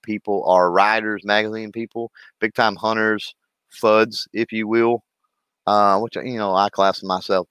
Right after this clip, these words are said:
as, classify myself as King FUD. So, uh, that's said with a certain amount of reverence and respect when I do that. But it's, it's no,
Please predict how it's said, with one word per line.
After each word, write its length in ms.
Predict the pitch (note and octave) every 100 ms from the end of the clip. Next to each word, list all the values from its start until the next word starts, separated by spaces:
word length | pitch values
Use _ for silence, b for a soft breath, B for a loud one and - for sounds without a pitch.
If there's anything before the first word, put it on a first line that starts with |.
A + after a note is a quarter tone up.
| D#2+
as, 180 | D#2 -
classify 380 | G#2 G2 - F2
myself 460 | F2+ G2 G2+ F#2+ D#2+
as 80 | D#2+
King 320 | - A#2 F#2+
FUD. 260 | D#2 B1+ G#1
So, 300 | - C#2+ A1+ -
uh, 80 | B1 C2
that's 380 | F#2+ E2+ - - _ _ _ -
said 300 | - A#2+ G2+
with 140 | G2
a 60 | F#2
certain 300 | G#2+ F#2 F2+
amount 240 | F2+ F2+
of 60 | F2
reverence 360 | F#2+ E2+ C#2+
and 120 | F#2+ D#2+
respect 520 | D2+ - A2 G2+ -
when 120 | F2+
I 40 |
do 180 | D#2+ C3
that. 180 | G2+ D#2+ - B B B
But 160 | B2 A#2
it's, 160 | A#2
it's 220 | A#2 A2+
no, 340 | A#2 A2 A2